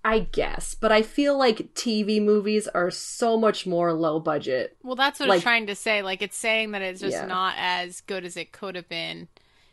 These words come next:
Speaker 2: and that it, like, it, I mean, that is, that is a pretty rough thing to say, because I don't,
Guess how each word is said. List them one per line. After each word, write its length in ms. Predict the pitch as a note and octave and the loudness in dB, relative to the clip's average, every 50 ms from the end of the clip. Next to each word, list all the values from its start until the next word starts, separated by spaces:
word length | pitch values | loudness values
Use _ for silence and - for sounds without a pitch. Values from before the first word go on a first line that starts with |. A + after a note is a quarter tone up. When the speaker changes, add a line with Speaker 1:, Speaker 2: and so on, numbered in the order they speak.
| _ _ _ | _ _ _
Speaker 2:
and 140 | - F#3+ F3+ | -14 -8 -6
that 180 | F3 F3 F3 | -4 -4 -4
it, 140 | F3 F3 - | -6 -10 -10
like, 500 | E3+ F3 F3 E3+ F3 E3+ - - - - _ _ _ _ | -10 -8 -8 -6 -8 -10 -12 -16 -20 -20 _ _ _ _
it, 220 | G3 G3 - _ - - - - | -14 -14 -14 _ -20 -20 -16 -14
I 80 | - | -12
mean, 200 | G3+ A3 A3 A3 | -10 -10 -8 -4
that 180 | G3+ A#3+ C4 C4 | -2 -2 -2 -2
is, 140 | B3+ A3 G#3+ | -4 -8 -8
that 180 | _ A3 A#3+ | _ -6 -6
is 80 | A#3+ G#3 | -4 -6
a 80 | G3 F3+ | -8 -10
pretty 380 | - - - - G#3+ G3 F3+ | -12 -16 -10 -8 -6 -6 -6
rough 340 | F3 E3+ F3 F3+ F3+ - - | -8 -6 -4 -4 -4 -6 -8
thing 240 | - F#3 F3 F3 F3 | -10 -10 -10 -10 -10
to 120 | - G3 E3 | -14 -14 -14
say, 640 | - - - F3+ D3 D#3+ - F#2 E2+ - F#3+ - _ _ | -12 -8 -4 -2 0 0 0 -2 -6 -12 -16 -20 _ _
because 340 | - G3 F#3 - - - - | -10 -8 -8 -8 -10 -10 -4
I 240 | - C#3+ G#3+ A#3 A#3+ | 0 2 4 4 4
don't, 200 | G#3+ A3 F3+ - | 2 0 -4 -4